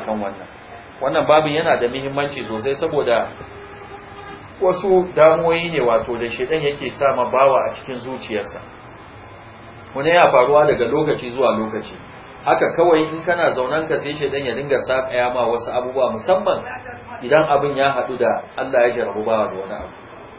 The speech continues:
Shi yasa irin wannan cin jarabawa yake da wahala kwarai da gaske.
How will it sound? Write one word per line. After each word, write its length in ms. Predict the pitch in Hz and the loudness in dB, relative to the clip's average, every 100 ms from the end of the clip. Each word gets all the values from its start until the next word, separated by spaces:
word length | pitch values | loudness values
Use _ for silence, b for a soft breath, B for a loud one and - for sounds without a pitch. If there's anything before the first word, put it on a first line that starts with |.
| - - - - - | -20 -20 -20 -20 -4
Shi 60 | 147 | 0
yasa 280 | 151 165 | 4 4
irin 240 | 160 165 147 | 4 2 2
wannan 280 | 151 135 135 | 2 2 -2
cin 200 | 156 139 | -4 2
jarabawa 400 | 139 131 127 123 | 2 4 2 0
yake 240 | 120 127 | -2 -4
da 100 | 107 | 0
wahala 360 | 104 104 120 104 | 0 0 -2 -2
kwarai 260 | 113 117 117 | -2 -2 -2
da 80 | 101 | -4
gaske. 340 | 92 - - | -8 -14 -16